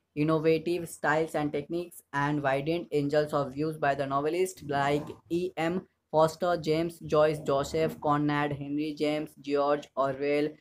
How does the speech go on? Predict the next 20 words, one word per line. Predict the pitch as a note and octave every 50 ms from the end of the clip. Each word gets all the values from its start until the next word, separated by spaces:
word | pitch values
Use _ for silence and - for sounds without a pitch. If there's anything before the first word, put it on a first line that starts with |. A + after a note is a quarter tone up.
| _ _ _ -
ग्राहम | D3 C#3+ C#3+ C#3 C#3+ C#3+ - - D#3+ D#3+ E3 E3 D#3+
ग्रीन, | C#3+ C#3+ D3 D3+ D3+ D#3 D#3+ D3+
डीएच | D3 C#3+ C#3+ D3 D3+ D3+ D3+ D3+ - D3
लॉरेंस, | C#3+ C#3 C#3 C#3 C#3+ D3 D3+ D3+ D3 D3
विलियम | B2+ C#3 D3 C#3+ D3 D#3 D#3+ D#3+ D#3+ D3
गोल्डिंग | - D3 D3 D3+ D3 D3+ D#3 D#3 - _ _ C3+
and | C3+ C#3 C#3 - -
एंथनी | C3 B2+ C3+ C3+ - B2+ C3 C3+ D3 D#3 F3 - - _ _ _ _ -
बर्गेस। | B2+ C#3+ C#3+ C#3+ C#3 C#3+ C#3 C3 - -
ये | D3+ E3+ F3
सभी | E3+ F3+ E3+ F3+ F#3
कौन | F#3 F3 E3+ E3+ F3
थे | F3 F3
दोस्तों? | E3+ E3+ E3+ D#3+ - - E3+
ये | D#3 D3+ D#3+ E3+
सभी | D#3+ - D#3 D#3+ E3 E3
वो | D3+ D3+ D#3+ E3+
नॉवेलिस्ट | E3 D#3+ D3+ D3+ D3+ D#3 D#3+ D#3+ E3 F3 E3+ - - - _ _ _ -
थे | F3+ F#3 G3 G#3 G#3 - - _ _ _
जिन्होंने | C#3 C#3 D3 D3+ D3+ D#3 D#3+ E3+ E3+ F3